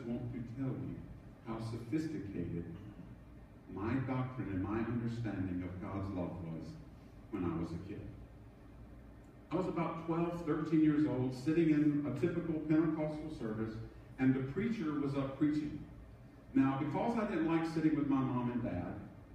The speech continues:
or anybody else for that matter, I sat right there where Karen is sitting right now,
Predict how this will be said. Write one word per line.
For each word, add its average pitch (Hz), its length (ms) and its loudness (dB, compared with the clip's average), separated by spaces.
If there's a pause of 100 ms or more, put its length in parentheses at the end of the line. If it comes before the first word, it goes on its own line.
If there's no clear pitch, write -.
(140)
or 120 220 0
anybody 113 480 4
else 101 180 0
for - 120 -4
that 92 120 -4
matter, 104 300 -2
I 120 80 -2 (140)
sat 127 160 0 (220)
right 180 440 -4
there 160 200 2 (100)
where 117 180 -4
Karen 139 400 0
is 101 120 -4
sitting 104 280 0
right 104 260 -2
now, 92 140 -4